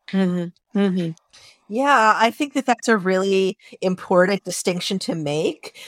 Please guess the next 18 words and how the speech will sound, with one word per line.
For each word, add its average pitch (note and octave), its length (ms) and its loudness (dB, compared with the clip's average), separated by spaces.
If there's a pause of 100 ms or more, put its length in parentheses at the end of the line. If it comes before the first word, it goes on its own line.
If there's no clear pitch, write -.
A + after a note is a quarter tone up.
(140)
that G#3 200 2
I G3+ 140 4
think, - 680 -2 (600)
um, F3 480 4
resolves G3+ 680 4
a G#3 60 4
lot F3 380 2
of F3 220 0
the D#3+ 500 4 (340)
problematic, F#3 1000 2 (580)
um, E3 760 2 (2250)
parallels G#3 600 6
that G#3 100 -10
people G3 200 0
try F#3+ 220 4
to F3 160 0
make E3 320 0
between E3 840 -4